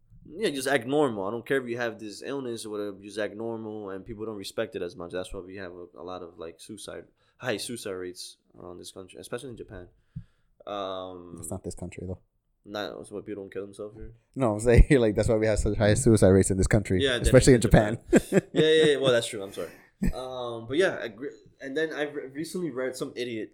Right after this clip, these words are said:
Speaker 1: <laughs> uh, uh, Anuel, right? He wrote on his Instagram, fucking,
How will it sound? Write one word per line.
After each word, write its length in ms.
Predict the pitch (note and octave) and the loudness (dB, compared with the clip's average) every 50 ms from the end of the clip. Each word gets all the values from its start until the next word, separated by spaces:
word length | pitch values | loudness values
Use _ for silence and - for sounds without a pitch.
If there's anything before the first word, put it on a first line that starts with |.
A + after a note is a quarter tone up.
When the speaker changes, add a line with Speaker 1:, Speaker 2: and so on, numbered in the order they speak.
| - - - | 0 0 0
Speaker 1:
<laughs> 120 | - - | 0 -4
uh, 40 | F#3 | -4
uh, 640 | C#3+ G2+ A2 G#2+ - G2 G#2 G2 F#2 F#2 - - A2 G#2+ | -4 -4 -6 -8 -8 -8 -8 -8 -8 -10 -10 -12 -12 -12
Anuel, 380 | G#2+ A2+ A#2 A#2 A2 G#2 G2 | -10 -8 -6 -4 -4 -4 -4
right? 260 | F#2+ G2 G#2 A2 - - - _ _ _ | -2 -2 -2 -2 -4 -8 -18 _ _ _
He 140 | - C#3+ D3+ | 2 4 4
wrote 180 | D3 D3 D#3 D3+ | 6 8 8 6
on 120 | D3 C#3 C3+ | 6 6 4
his 180 | C3+ A#2 - | 2 0 -2
Instagram, 560 | - B2 B2+ - - A2 G2+ G2 F2 E2+ E2+ B2 _ _ E3+ E3+ _ _ _ - - - _ _ _ _ _ _ _ _ _ _ _ _ _ - | -6 -8 -8 -8 -8 -8 -10 -10 -10 -10 -14 -16 _ _ -20 -20 _ _ _ -20 -20 -20 _ _ _ _ _ _ _ _ _ _ _ _ _ -12
fucking, 520 | B2+ - - B2+ A#2 A2+ A2 G2+ G2 F#2 | -12 -12 -10 -8 -8 -8 -8 -10 -14 -20